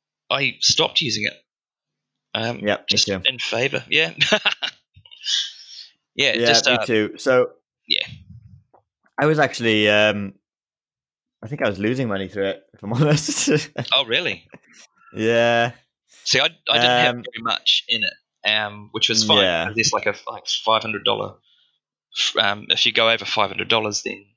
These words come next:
Speaker 1: you have to start paying for it. Um, and I didn't have
Speaker 2: Exactly,
Speaker 1: that much.
Speaker 2: yeah.
Speaker 1: Yeah. But,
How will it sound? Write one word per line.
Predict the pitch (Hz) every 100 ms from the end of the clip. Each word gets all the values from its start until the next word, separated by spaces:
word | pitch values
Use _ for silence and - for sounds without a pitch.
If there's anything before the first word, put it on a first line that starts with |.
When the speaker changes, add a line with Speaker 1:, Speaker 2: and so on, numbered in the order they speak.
| _
Speaker 1:
you | -
have | 101
to | -
start | - -
paying | 107 110
for | 107 -
it. | - _ _ _ _ _ _
Um, | 101 101 -
and | 107
I |
didn't | 107 120 117
have | 113 87
Speaker 2:
Exactly, | 101
Speaker 1:
that | 98
much. | 98
Speaker 2:
yeah. | 98 98
Speaker 1:
Yeah. | 104 _ - - - _ _ _ _ _
But, | - -